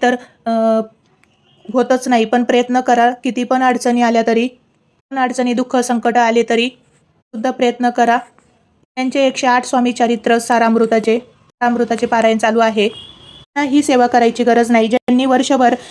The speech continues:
एकशे आठ, अ, स्व-, स्वामी चरित्र सारामृताचे पारायण चालू आहे, त्यांनी या पारायण नाही केले एकवीस दिवसाचे तरी चालेल. ही सेवा करायची गरज नाहीये. ज्यांना एकशे आठ शक्य झाले नाही वर्षभर करणं, त्यांच्यासाठी ही एकवीस दिवसांची, अ, स्वामी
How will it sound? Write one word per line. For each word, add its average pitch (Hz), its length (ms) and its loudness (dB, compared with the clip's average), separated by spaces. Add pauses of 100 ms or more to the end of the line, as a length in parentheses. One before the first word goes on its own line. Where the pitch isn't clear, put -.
(100)
एकशे 262 220 -2
आठ, 247 300 2
अ, 226 320 4
स्व-, - 140 -6
स्वामी 240 320 0 (500)
चरित्र 240 380 2
सारामृताचे 233 640 2
पारायण 220 360 0
चालू 226 220 0
आहे, 220 220 2
त्यांनी 233 300 2 (340)
या 233 180 2
पारायण 233 360 0
नाही 240 220 2
केले 233 240 2
एकवीस 220 240 0
दिवसाचे 220 440 2
तरी 233 180 2
चालेल. 214 320 0 (280)
ही 269 120 -4
सेवा 254 240 2
करायची 247 340 0
गरज 240 300 2
नाहीये. 226 380 4
ज्यांना 247 360 2
एकशे 254 260 0
आठ 240 180 2
शक्य 269 340 0
झाले 240 220 2
नाही 233 160 2
वर्षभर 233 420 0
करणं, 226 340 2 (320)
त्यांच्यासाठी 262 500 0
ही 247 180 0
एकवीस 247 280 0
दिवसांची, 240 520 0 (320)
अ, 214 300 0
स्वामी 247 340 0